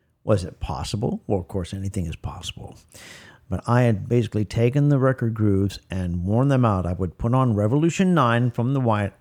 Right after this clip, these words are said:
from the so-called White Album, which is called The Beatles. And I would hear, "Turn me on, Deadman.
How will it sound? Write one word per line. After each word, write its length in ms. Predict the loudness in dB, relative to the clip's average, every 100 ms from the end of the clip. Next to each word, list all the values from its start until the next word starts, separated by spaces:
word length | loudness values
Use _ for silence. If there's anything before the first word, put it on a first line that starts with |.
| _
from 240 | 0 0 0
the 80 |
so-called 500 | 0 0 0 0 0
White 280 | 0 -2 -2
Album, 540 | -4 -6 -6 -8 -8 -12
which 100 | -14
is 60 |
called 240 | -8 -6 -6
The 40 |
Beatles. 460 | -8 -12 -12 -14 -16 -18 -20 -20 -20 -20 _ _ _ _ _ -6
And 180 | 0 2
I 60 |
would 140 | 2 4
hear, 420 | 4 4 4 0 _
"Turn 240 | -8 -4 0
me 180 | 4 4
on, 240 | 4 4
Deadman. 460 | 2 0 -4 -2